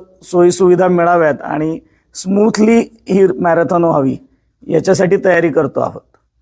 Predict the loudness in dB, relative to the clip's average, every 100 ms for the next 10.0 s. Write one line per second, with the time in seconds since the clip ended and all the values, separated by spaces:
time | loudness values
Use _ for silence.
0 | _ _ _ _ _ _ -4 0 2 2
1 | 0 -4 -12 -4 0 0 0 -2 0 0
2 | 2 0 0 0 0 0 0 -4 -8 -4
3 | -4 -2 -2 0 0 -2 -2 -4 -2 -2
4 | -2 0 0 0 0 -2 -4 -8 _ _
5 | _ _ -4 0 0 0 0 -2 -2 -4
6 | -6 -2 2 2 0 -2 0 0 0 -2
7 | 2 2 0 -2 -6 -2 0 0 0 0
8 | 0 0 2 2 0 -2 -2 0 -2 0
9 | 0 2 0 -2 -4 -8 -6 -8 -10 -16